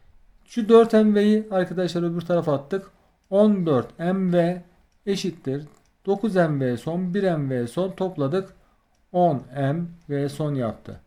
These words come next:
Buradan M'ler gider. V son eşittir bir virgül dört V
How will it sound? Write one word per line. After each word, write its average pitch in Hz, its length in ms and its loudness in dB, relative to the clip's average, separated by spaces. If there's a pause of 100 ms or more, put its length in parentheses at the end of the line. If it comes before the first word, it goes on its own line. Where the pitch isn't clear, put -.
(380)
Buradan 160 420 0
M'ler 143 220 0
gider. 185 520 2 (540)
V 165 220 2
son 139 200 -8
eşittir 143 720 -4 (540)
bir 160 260 2
virgül 127 480 -4
dört 135 420 -4
V 120 240 -4